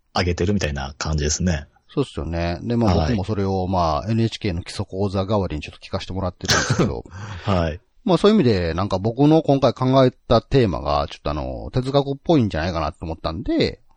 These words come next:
Speaker 2: ちょっと声かけさせてもらって、
Speaker 1: はい。
Speaker 2: その話しようと思ったんですよ。
Speaker 1: あ、はい。はい。
Speaker 2: まあ、こっからが、まあ、今回の本編なんですけど。
Speaker 1: はい。
Speaker 2: えー、こっからね、完全にドラクエイレブンのネタバレ挟んでいきますから、あのー、今から一分間、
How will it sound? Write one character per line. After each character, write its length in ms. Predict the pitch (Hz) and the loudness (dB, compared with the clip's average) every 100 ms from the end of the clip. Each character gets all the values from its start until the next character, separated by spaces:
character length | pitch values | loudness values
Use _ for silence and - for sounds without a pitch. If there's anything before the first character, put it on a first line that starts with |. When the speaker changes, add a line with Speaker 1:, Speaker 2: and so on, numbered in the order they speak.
| - | -12
Speaker 2:
ち 60 | - | -6
ょ 60 | |
っ 40 | 87 | -4
と 40 | |
声 120 | 87 | -4
か 140 | 87 82 | -4 -8
け 40 | |
さ 60 | - | -10
せ 40 | |
て 60 | 87 | -10
も 80 | 87 | -8
ら 80 | |
っ 40 | - | -8
て、 180 | - 110 | -2 -2
Speaker 1:
は 40 | |
い。 40 | |
Speaker 2:
そ 100 | - | 0
の 80 | 90 | -2
話 220 | 101 82 | -2 -4
し 100 | - | -2
よ 80 | 101 | -2
う 40 | 95 | -2
と 100 | 65 | -6
思 80 | |
っ 40 | 67 | -6
た 80 | 80 | -6
ん 80 | |
で 60 | - | -6
す 80 | - | -14
よ。 60 | - _ _ - _ - | -18 _ _ -20 _ -6
Speaker 1:
あ、 80 | |
は 60 | 90 | -4
い。 40 | |
は 40 | 73 | -4
い。 20 | - _ _ | -14 _ _
Speaker 2:
ま 80 | 135 | -4
あ、 20 | |
こ 120 | 120 | -2
っ 40 | 110 | 2
か 120 | 175 | 4
ら 80 | 120 | 4
が、 80 | |
ま 100 | 87 | 2
あ、 20 | 87 | -2
今 160 | 101 | -2
回 100 | 120 | 0
の 60 | 92 | 0
本 180 | 127 120 | -2 -2
編 120 | 82 | -4
な 80 | 65 | -6
ん 40 | |
で 40 | - | -8
す 60 | |
け 80 | - | -8
ど。 180 | 95 82 - - - - - | -8 -8 -12 -18 -18 -16 -4
Speaker 1:
は 140 | 101 | -4
い。 120 | 80 _ _ - | -4 _ _ -6
Speaker 2:
え 120 | 107 | -4
ー、 20 | |
こ 120 | 101 123 | -2 -2
っ 40 | |
か 100 | - | 2
ら 80 | 156 | 2
ね、 360 | - 90 - - _ _ | 2 -2 -4 -8 _ _
完 160 | - 185 | 0 2
全 220 | 170 175 | 4 2
に 80 | 165 | 2
ド 80 | 120 | 0
ラ 100 | 110 | -2
ク 160 | 110 | -2
エ 40 | 113 | 0
イ 20 | |
レ 80 | 123 | 0
ブ 120 | 87 | -2
ン 60 | 82 | -6
の 60 | |
ネ 100 | 87 | -4
タ 140 | 98 98 | -2 -2
バ 80 | |
レ 240 | 104 98 90 | 0 -2 -4
挟 320 | - - 117 | -8 -6 -2
ん 80 | 110 | -2
で 60 | |
い 40 | 107 | -2
き 80 | 113 | -2
ま 100 | 104 | -4
す 80 | |
か 120 | - - | -6 -4
ら、 220 | 60 50 - _ _ _ _ - | -4 -4 -10 _ _ _ _ -6
あ 120 | 87 | -4
の 360 | 85 76 71 - | -4 -6 -8 -12
ー、 260 | - - - _ _ | -16 -18 -20 _ _
今 160 | - 127 | 0 2
か 140 | - | 4
ら 60 | 151 | 4
一 80 | 147 | 4
分 340 | - 185 147 | 0 2 2
間、 320 | 98 76 - | 2 -4 -6